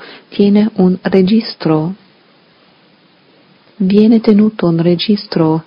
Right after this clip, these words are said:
dello studio, così come del comportamento. E così anche qua.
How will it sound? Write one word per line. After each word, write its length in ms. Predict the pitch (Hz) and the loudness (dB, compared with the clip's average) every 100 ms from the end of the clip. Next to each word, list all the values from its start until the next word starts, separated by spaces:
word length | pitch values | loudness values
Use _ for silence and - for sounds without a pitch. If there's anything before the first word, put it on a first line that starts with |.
| - | -6
dello 300 | 170 156 156 | -4 -2 -4
studio, 680 | - - 180 185 185 202 214 - - _ _ - | -8 -2 0 2 4 2 0 -6 -20 _ _ -12
così 520 | - 240 - 202 214 - | -6 -4 0 0 -2 -6
come 300 | - 180 175 | -2 0 2
del 180 | 170 175 | 2 0
comportamento. 1080 | 180 175 175 175 185 185 196 - 170 160 185 - _ _ _ _ _ _ _ _ _ _ _ _ _ - _ _ _ | 0 -2 -2 -4 -2 -2 -2 -6 -4 -4 -6 -12 _ _ _ _ _ _ _ _ _ _ _ _ _ -20 _ _ _
E 160 | - 185 | -4 -2
così 460 | - 196 196 220 | 0 0 2 0
anche 380 | 208 156 151 180 | 2 -2 -4 -6
qua. 400 | - 196 196 175 | -2 0 0 -4